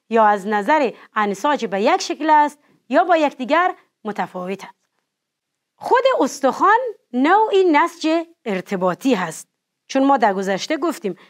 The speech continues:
انساج ارتباطی شامل استخوان، غضروف و خون هستش. خب حجرات استخوان استئوبلاست نام داره، پس فراموش نکنیم.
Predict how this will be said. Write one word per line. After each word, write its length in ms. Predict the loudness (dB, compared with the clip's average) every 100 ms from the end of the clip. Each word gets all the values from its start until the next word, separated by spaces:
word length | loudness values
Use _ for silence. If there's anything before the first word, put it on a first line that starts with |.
| _
انساج 580 | -2 -2 -4 -4 -4 -2 -4
ارتباطی 840 | -4 -6 -8 -6 -6 -4 -4 -4 -12 _
شامل 560 | -6 -4 -2 -2 -4 -6
استخوان، 680 | -10 -12 -12 -4 -2 0 -2 -8 _ -10
غضروف 680 | -8 -8 -6 -4 -4 -4 -10 _ _ -2
و 340 | 2 2 0 -8 _
خون 440 | -8 -2 0 0
هستش. 600 | -4 -6 -8 -14 -14 -16 _ -20 -14 -4
خب 160 | -4 -4 _ _ _ _ _ _ _ _ _ _ 0
حجرات 540 | 2 4 4 4 4 0 0
استخوان 640 | -4 -4 -4 0 2 2 -2 -4
استئوبلاست 1000 | -6 -4 -4 -2 -2 0 2 2 2 -6
نام 220 | -4 -2
داره، 280 | -4 -6 -10 _ _ _ _ _ _ -2
پس 220 | -2 0
فراموش 500 | 2 2 0 -2 -2
نکنیم. 420 | -2 0 0 0